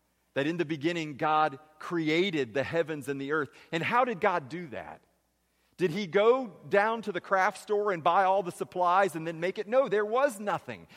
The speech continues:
There was nothing that existed. God spoke the word and it came to be. God spoke and there was light. God spoke and there was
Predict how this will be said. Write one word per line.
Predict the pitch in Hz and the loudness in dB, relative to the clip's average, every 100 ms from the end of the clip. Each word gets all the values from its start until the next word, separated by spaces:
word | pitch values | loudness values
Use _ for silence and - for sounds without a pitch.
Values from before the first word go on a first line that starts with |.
| - | -2
There | 226 233 | 2 2
was | 226 | 2
nothing | 226 254 269 233 | 2 2 2 -2
that | 233 | -2
existed. | 196 147 240 277 - 202 101 80 _ _ _ _ _ _ _ - | -4 -6 -6 -8 -8 -8 -8 -12 _ _ _ _ _ _ _ -2
God | 208 202 160 | 0 0 -2
spoke | - - - 226 254 226 | -6 -10 2 4 4 -2
the | 214 | -6
word | 202 202 208 185 151 | -4 -2 0 0 -2
and | 147 151 | -4 -6
it | - | -8
came | 165 143 | -10 -10
to | 139 120 | -12 -12
be. | 101 82 71 _ _ _ _ _ _ _ | -12 -14 -20 _ _ _ _ _ _ _
God | 208 196 175 | 4 6 4
spoke | - - - 269 269 240 - - | -2 -16 -2 4 6 6 2 -4
and | 185 185 | -2 -2
there | 190 | -4
was | 165 127 | -6 -8
light. | 156 180 160 117 - | -8 -6 -6 -6 -4
God | 220 196 151 | -2 -2 -4
spoke | - - 254 262 214 - | -16 -4 2 4 2 -4
and | 175 | -6
there | 175 175 | -6 -6
was | 156 | -8